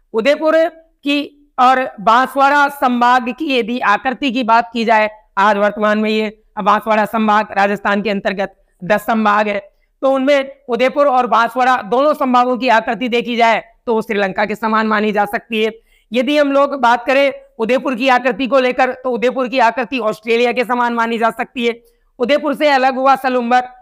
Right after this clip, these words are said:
यदि हम बात करें उदयपुर की और सलूम्बर की, दोनों की आकृति कैसी हो सकती है, तो ऑस्ट्रेलिया के समान मानी जा सकती है। उदयपुर संभाग की आकृति श्रीलंका के समान मानी जा सकती है। बात करते हैं हम जोधपुर की, तो जोधपुर की आकृति मयूर के समान है। जोधपुर की आकृति कैसी है? मयूर के समान।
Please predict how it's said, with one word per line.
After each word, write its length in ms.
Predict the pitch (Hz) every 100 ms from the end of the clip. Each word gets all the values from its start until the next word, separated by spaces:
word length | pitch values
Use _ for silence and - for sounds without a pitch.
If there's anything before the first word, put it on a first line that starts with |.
| -
यदि 160 | 226 269
हम 120 | 247
बात 260 | 226 233 262
करें 140 | 269
उदयपुर 400 | 240 233 247 247
की 100 | 240
और 120 | 254
सलूम्बर 400 | 262 254 233 233
की, 120 | 226
दोनों 300 | 208 226 262
की 100 | 277
आकृति 400 | 311 247 262 311
कैसी 280 | 214 247 233
हो 100 | 269
सकती 320 | - - 254
है, 60 | 226
तो 360 | - _ - 226
ऑस्ट्रेलिया 500 | 226 220 233 240 240
के 100 | 240
समान 300 | 247 240 233
मानी 240 | 220 226
जा 120 | 220
सकती 340 | 220 - 254 226
है। 120 | 226 _ _ -
उदयपुर 340 | 226 277 294
संभाग 360 | 285 277 285 269
की 80 | 311
आकृति 380 | 240 233 233 269
श्रीलंका 420 | 254 233 214 220
के 120 | 220
समान 280 | 220 240 233
मानी 220 | 233 226
जा 120 | 226 220
सकती 360 | 254 - 233
है। 100 | 226 - _ -
बात 260 | 214 254 254
करते 240 | 285 311
हैं 100 | 294
हम 140 | 277 226
जोधपुर 400 | 240 220 254 233
की, 180 | 262
तो 140 | 254 247
जोधपुर 460 | 214 254 285 285
की 120 | 254 285
आकृति 440 | 240 247 220 277
मयूर 360 | 240 226 233 233
के 120 | 240
समान 400 | - 220 196 170
है। 100 | 165 _ _ _ 175
जोधपुर 320 | 233 202 247
की 80 | 254
आकृति 400 | 240 262 214 254
कैसी 260 | 240 294
है? 160 | 285 269
मयूर 260 | 233 247 247
के 140 | 262
समान। 260 | 262 254